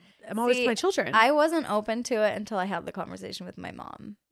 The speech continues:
Speaker 2: And then I
Speaker 1: Okay.
Speaker 2: finally was like, "Okay, I'm, like, being my true self."
Speaker 1: So you drank for the first time?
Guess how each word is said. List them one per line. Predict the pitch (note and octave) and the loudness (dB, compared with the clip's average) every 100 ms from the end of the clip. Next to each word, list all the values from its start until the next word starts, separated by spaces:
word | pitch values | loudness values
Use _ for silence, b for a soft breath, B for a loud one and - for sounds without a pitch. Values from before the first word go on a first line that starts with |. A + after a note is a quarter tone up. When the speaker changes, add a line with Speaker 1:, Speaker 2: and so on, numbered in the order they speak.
| - | -10
Speaker 2:
And | G3+ G3 | -6 -2
then | F#3+ | -2
I | F#3 | -2
Speaker 1:
Okay. | |
Speaker 2:
finally | - F3 F3 F3+ | -2 -4 -4 -6
was | E3+ E3+ | -8 -6
like, | E3 E3 | -6 -6
"Okay, | E3+ F3 D#3+ | -8 -6 -6
I'm, | - F3 | -6 -8
like, | F3 F3 | -8 -10
being | F3 F3 | -10 -8
my | F3 E3 | -8 -10
true | - F3+ F3 | -10 -8 -8
self." | - D#3 F3 C4+ F#4+ - - | -6 -2 0 0 -2 -12 -8
Speaker 1:
So | G#3 | -6
you | |
drank | G3 F#3+ E3+ | -2 -2 -2
for | F#3 | -8
the | E3 | -8
first | E3+ F3 | -10 -10
time? | - - | -12 -12